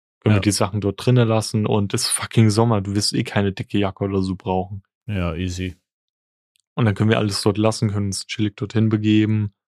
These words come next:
Speaker 2: Ja.
Speaker 1: Und das war's. So.
Speaker 2: Ich schwör, man fühlt sich immer wie so der krasseste, äh, Eventplaner, wenn man so sich vor einem Konzert überlegt, so, was zieh ich an, was,
Speaker 1: Mhm.
Speaker 2: äh, muss ich einpacken, was darf ich nicht einpacken. <laughs> Solche Geschichten,
Speaker 1: Mhm.
Speaker 2: ey.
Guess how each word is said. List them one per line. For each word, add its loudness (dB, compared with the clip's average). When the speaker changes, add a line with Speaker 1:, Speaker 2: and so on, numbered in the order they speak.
Speaker 2:
Ja. -10
Speaker 1:
Und 0
das -2
war's. 0
So. -10
Speaker 2:
Ich -10
schwör, 0
man 2
fühlt 0
sich -2
immer 4
wie 4
so 0
der 2
krasseste, 0
äh, 0
Eventplaner, 2
wenn 4
man 2
so 2
sich -4
vor 2
einem 0
Konzert 0
überlegt, 0
so, -2
was 0
zieh -2
ich -10
an, 2
was, 4
Speaker 1:
Mhm. 2
Speaker 2:
äh, -12
muss 0
ich -6
einpacken, 2
was 0
darf 4
ich -4
nicht 2
einpacken. 2
<laughs> -10
Solche 2
Geschichten, 0
Speaker 1:
Mhm. 2
Speaker 2:
ey. 0